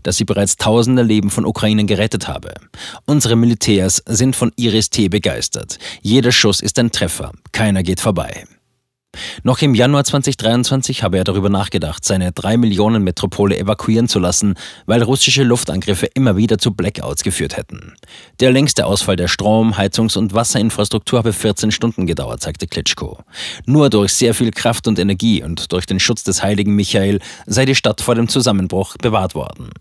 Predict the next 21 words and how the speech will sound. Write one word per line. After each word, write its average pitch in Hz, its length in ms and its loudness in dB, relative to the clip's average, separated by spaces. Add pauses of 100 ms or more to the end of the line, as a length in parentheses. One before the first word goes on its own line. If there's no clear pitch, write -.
(380)
Von 147 280 0
Kriegsmüdigkeit 92 920 0
ist - 160 -2
bei 120 140 2
Klitschko - 420 0
offenbar 110 380 2
nichts 120 260 -2
zu - 140 -2
spüren. - 560 -8 (100)
Zu 123 140 2
Verhandlungen 117 580 2
oder 98 160 0
Kompromissen 101 640 0
am 82 100 -2
runden 92 320 -2
Tisch 110 320 2
werde 101 200 2
es 98 120 0
erst 110 340 -4
dann 117 160 0
kommen, 107 300 2